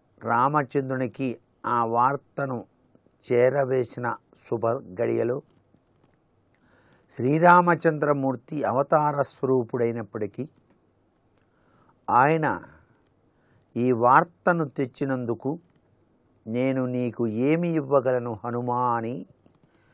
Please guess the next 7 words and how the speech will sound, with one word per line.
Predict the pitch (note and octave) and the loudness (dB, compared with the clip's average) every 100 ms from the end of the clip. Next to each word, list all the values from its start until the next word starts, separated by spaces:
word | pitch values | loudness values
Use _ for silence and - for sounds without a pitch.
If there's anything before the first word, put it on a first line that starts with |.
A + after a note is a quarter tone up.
| _ _ - | _ _ -10
ఒక్కసారిగా | G#2 - A#2+ - B2 C#3 C3+ C3 G#2+ - - _ _ _ _ _ - | -10 -4 -4 0 2 2 2 2 0 -6 -14 _ _ _ _ _ -4
ఆ | A#2+ A2+ | 2 2
హనుమంతుల | F#2 G2+ B2+ D#3+ E3+ D3+ D3+ | 0 -4 -4 -2 -2 0 4
వారిని | C#3 C3 A#2+ A2 A2 D3 | 6 6 4 2 -4 -8
కౌగలించుకున్నాడు. | - A#2+ C3 C3+ B2 A2+ G#2 A#2 A2+ G#2+ A2 - _ _ _ _ _ _ _ _ _ _ _ _ _ - - - | 0 2 4 2 0 -4 -12 -12 -12 -12 -12 -16 _ _ _ _ _ _ _ _ _ _ _ _ _ -20 -16 -2
అలా | A#2+ D3+ D#3 B2 C3 F3+ - _ _ _ _ _ - | 6 8 10 8 6 2 -6 _ _ _ _ _ 0
పరమాత్మ | A2+ C3 E3 F3 F3 - | 2 4 6 4 4 0